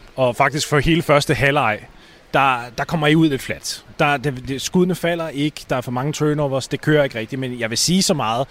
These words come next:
Nu ved jeg, du er meget hård på dig selv. I anden halvleg, der begynder det altså virkelig at, at virke. I scorer seksogtyve point i tredje quarter. Altså,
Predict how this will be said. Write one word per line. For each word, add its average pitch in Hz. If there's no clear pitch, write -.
Nu 170
ved 180
jeg, 165
du 151
er -
meget 143
hård 160
på 143
dig 139
selv. 139
I 120
anden 156
halvleg, 147
der 139
begynder 147
det 127
altså 120
virkelig 135
at, 107
at 104
virke. 120
I 117
scorer 143
seksogtyve 135
point 127
i -
tredje 120
quarter. 117
Altså, 123